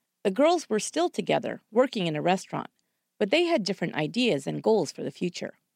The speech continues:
It seems that both of them desired to break away from one another and be their own person. Sunny made it her goal to attend college, while Gina considered a career in the military.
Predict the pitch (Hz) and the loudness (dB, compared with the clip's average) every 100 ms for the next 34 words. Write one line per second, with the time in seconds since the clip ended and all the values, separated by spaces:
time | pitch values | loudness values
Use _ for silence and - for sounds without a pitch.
0 | _ _ _ _ _ _ - 214 - 330 | _ _ _ _ _ _ -2 -2 -2 0
1 | 359 - - - 330 330 208 180 175 160 | 0 0 0 2 2 2 2 2 0 0
2 | 156 151 165 151 143 143 233 220 - 156 | 0 0 -4 -6 -4 0 4 2 0 -4
3 | 156 151 196 226 170 - _ _ _ 240 | -4 0 2 2 -2 -8 _ _ _ 2
4 | 240 330 269 151 139 143 196 190 - - | 4 4 2 0 -4 -2 -2 -2 -4 -14
5 | - _ _ _ _ _ _ _ _ - | -18 _ _ _ _ _ _ _ _ 0
6 | 294 370 269 196 160 - 277 262 151 135 | 2 4 4 4 2 0 0 0 -2 -2
7 | - - 165 - 147 - - 226 - - | -4 -2 -2 -2 -6 -2 2 2 2 -6
8 | - _ _ _ _ 190 170 247 320 254 | -20 _ _ _ _ 2 2 2 2 0
9 | - 214 - 151 165 196 196 151 135 - | -2 -6 -4 -4 -4 -4 -4 -2 -2 -2
10 | 170 175 190 165 - - - | -2 0 0 -2 -8 -10 -12